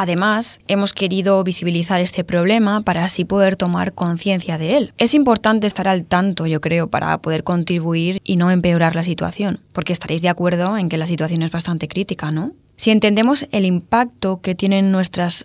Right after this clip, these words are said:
acciones y decidimos responsabilizarnos de ellas, mirándolas no solo bajo nuestro propio interés,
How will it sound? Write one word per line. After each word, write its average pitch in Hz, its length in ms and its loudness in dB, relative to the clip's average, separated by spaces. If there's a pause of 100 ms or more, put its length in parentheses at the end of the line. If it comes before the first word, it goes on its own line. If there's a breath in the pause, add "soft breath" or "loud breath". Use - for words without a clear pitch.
acciones 190 760 -2
y 185 40 -2
decidimos 180 520 0
responsabilizarnos 175 920 -2
de 170 160 0
ellas, 180 520 -2 (100)
mirándolas 185 840 0
no 185 280 2
solo 196 240 2
bajo 190 180 0
nuestro 180 300 -2
propio 185 260 0
interés, 185 500 -2